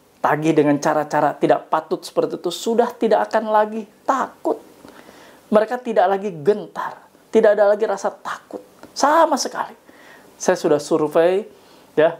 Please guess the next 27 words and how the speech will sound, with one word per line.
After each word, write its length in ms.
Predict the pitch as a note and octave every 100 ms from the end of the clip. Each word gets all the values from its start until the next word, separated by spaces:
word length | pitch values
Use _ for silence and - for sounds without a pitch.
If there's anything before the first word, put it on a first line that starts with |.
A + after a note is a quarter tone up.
| D#3+
bahkan 480 | D3 - G3 C4+ D4
yang 240 | D#3 D#3+ -
ada 160 | E3
di 160 | E3+ D#3
grup 320 | C#3 E3 E3+
Facebook 480 | F3+ F3+ - D3+ - -
Paguyuban 480 | D3+ C#3+ C3+ C3 C3+
Membasmi 400 | C3 C#3+ D#3+ D3+
Pinjol 480 | G#3+ E3+ B2+ C3+ - - -
sudah 640 | - - G#3 G3+ G#3+ - -
tujuh 320 | F#3+ E3 F#3+ -
puluh 240 | F#3+ F#3 E3
dua 240 | D#3 E3 E3
ribu 240 | D#3 D#3
orang, 400 | D#3 C#3 C3+ - - - - - _ _ - -
semuanya 480 | - - C4 C#4+ C4+
menyatakan 400 | G#3+ G#3 A3 G#3 A3+
tidak 240 | G3 F#3+
ada 80 | F#3
lagi 160 | F3+
rasa 160 | E3+ E3 -
takut. 320 | - - - - - - - - - - - -
Tidak 240 | A3+ A3
ada 240 | G#3 G3+ G3+
lagi 320 | F#3+ F#3+ B3
rasa 320 | F3+ - F3
takut 400 | - - -